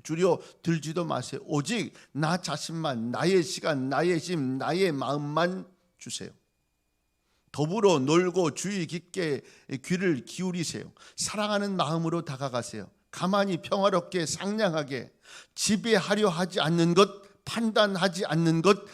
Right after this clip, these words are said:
함께 놀고 귀를 기울이며 우리 자신을 선물로 주는 것이야말로 하나님의 일에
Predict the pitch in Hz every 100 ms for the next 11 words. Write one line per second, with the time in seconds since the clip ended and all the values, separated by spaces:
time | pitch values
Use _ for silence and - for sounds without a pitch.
0 | - - - 233 214 226 175 160 185 190
1 | 160 - 196 202 147 - 190 185 190 180
2 | 131 - _ _ _ _ _ - 175 220
3 | 185 156 - 196 170 - 214 202 208 196
4 | - 185 190 175 151 170 151 143 143 143
5 | - - 233 220 214 196 160 151 135 160
6 | 170